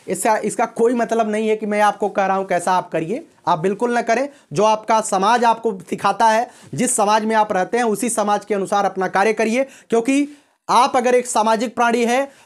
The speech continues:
तो अगर आप कोई ऐसा कार्य करते हैं, तो आपका जवाबदेही अपने समाज के प्रति बनेगा और समाज में एक अच्छा स्थान बनाए रखने के लिए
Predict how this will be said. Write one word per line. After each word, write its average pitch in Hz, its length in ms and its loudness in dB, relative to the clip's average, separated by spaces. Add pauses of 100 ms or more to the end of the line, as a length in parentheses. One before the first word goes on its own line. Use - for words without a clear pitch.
तो 220 60 2
अगर 226 220 4
आप 247 200 2
कोई 247 180 0
ऐसा 214 380 0
कार्य 233 260 2
करते 226 340 -2
हैं, 254 280 0 (240)
तो 240 60 2
आपका 240 920 2 (580)
जवाबदेही 240 600 2
अपने 233 240 -2
समाज 220 320 0
के 233 80 -2
प्रति 226 220 -4
बनेगा 214 480 2 (100)
और 220 120 0
समाज 226 380 0
में 247 120 0
एक 240 280 -2 (180)
अच्छा 254 340 0
स्थान 240 320 -4
बनाए 214 180 2
रखने 214 260 -2
के 208 100 -2
लिए 240 240 0